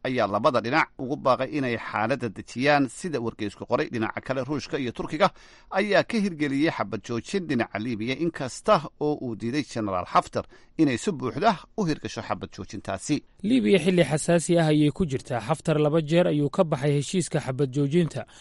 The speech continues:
Speaker 2: Waxa uu u baahan yahay inuu Ruushku digniin culus u diro. Ruushka iyo Turkiga ayaa xidhiirkooda lagu tilmaamay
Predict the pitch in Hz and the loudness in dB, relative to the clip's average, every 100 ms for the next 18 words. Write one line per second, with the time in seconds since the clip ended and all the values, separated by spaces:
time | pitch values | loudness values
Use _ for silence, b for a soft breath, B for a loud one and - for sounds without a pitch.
0 | B - 123 127 143 175 151 147 139 165 | B -6 0 2 4 2 4 2 4 4
1 | 147 139 165 165 156 147 151 175 139 - | 4 2 0 0 0 0 2 2 0 -2
2 | 151 143 135 143 160 190 151 151 - 214 | 0 0 0 0 0 0 0 0 0 -4
3 | 135 113 110 B B B - 220 202 - | -4 -4 -8 B B B 0 2 4 4
4 | 220 185 175 190 165 139 117 113 135 156 | 6 4 4 0 0 -4 -4 -2 2 4
5 | 147 127 160 170 143 - 160 151 147 147 | 4 0 0 0 0 0 2 2 4 4
6 | 147 147 175 139 120 120 131 143 | 2 0 -2 -2 -4 -4 0 0